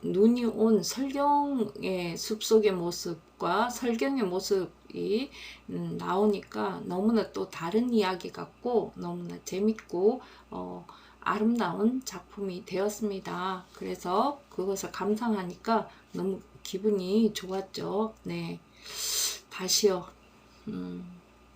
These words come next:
이 작품은, 어, 앞에 다른 작품에 비해서 숲속의 모습이 다른 것 같아요. 예, 어, 숲속에 뭐, 숲속을 가면서 빨간 모자가 꽃을 따러 간다.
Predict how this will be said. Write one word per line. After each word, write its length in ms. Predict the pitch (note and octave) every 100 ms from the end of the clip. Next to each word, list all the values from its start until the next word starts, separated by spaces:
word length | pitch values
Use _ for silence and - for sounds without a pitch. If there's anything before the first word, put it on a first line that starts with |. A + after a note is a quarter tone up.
| - - - - -
이 200 | B3 C#4+
작품은, 800 | B3+ A3 - G3+ F3+ F#3 A#3+ B3+ - - -
어, 440 | G3 G3 G3 G3 -
앞에 580 | B3+ C#4+ - G#3+ G#3+ G#3
다른 420 | F3 F3+ B3+ C4
작품에 560 | B3+ A3+ - A3+ A3 G#3+
비해서 720 | F#3+ F#3+ F#3 E3+ F3+ F#3+ - - -
숲속의 640 | - - C4 - D#4+ D4 C4
모습이 720 | F3 F3+ - G3 F#3 G3 -
다른 300 | - F3 G#3+
것 100 | A3
같아요. 560 | E3 - - F3 E3+ - - _ G#3+
예, 260 | F#3 E3+ E3 - - _ -
어, 500 | F#3 F3+ F3+ F3+ F3+
숲속에 880 | E3+ - A#3 - E4 B3+ G#3 G#3 F#3+
뭐, 280 | F3 F3 F3+ - - - - - - - _ _ _ _ _ -
숲속을 580 | - A#3+ C4+ B3+ A#3
가면서 480 | G#3+ G3 G3+ G3 F#3+
빨간 360 | - A3 A#3 A3
모자가 540 | F#3 F3 E3+ G3+ C4 -
꽃을 500 | D4+ - - D#4+ -
따러 280 | G3 G3 F#3
간다. 600 | E3 E3+ E3 E3 D#3+